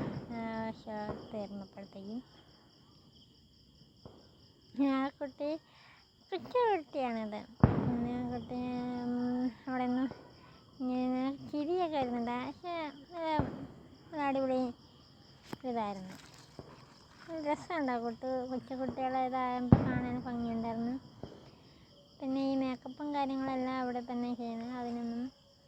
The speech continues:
വലിയ, ഉം, ഞങ്ങൾ ഡ്രസ് കോസ്റ്റ്യൂം മാത്രം ഞങ്ങൾ കൊണ്ടുപോയാൽ മതി, ബാക്കിയെല്ലാം അവിടെ നിന്ന്, ആ, അവരവിടെ ശരിയാക്കി തന്നത്. പിന്നെ കൂടുതലും കുട്ടികൾക്കൊരു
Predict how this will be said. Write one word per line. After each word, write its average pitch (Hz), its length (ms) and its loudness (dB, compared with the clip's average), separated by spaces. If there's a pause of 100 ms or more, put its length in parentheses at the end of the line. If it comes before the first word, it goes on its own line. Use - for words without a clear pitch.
(380)
വലിയ, 233 280 0 (680)
ഉം, 285 500 -2
ഞങ്ങൾ 277 320 2 (180)
ഡ്രസ് 269 400 -6
കോസ്റ്റ്യൂം 269 520 -2
മാത്രം 269 280 0
ഞങ്ങൾ 247 260 0
കൊണ്ടുപോയാൽ 220 460 -2
മതി, 214 180 -6
ബാക്കിയെല്ലാം 220 580 -4
അവിടെ 220 180 -2
നിന്ന്, 220 160 -6 (960)
ആ, 247 100 -8 (480)
അവരവിടെ 208 440 -4 (840)
ശരിയാക്കി 220 480 -6
തന്നത്. 202 420 -6 (2000)
പിന്നെ 277 340 -4
കൂടുതലും 277 560 0
കുട്ടികൾക്കൊരു 285 720 -4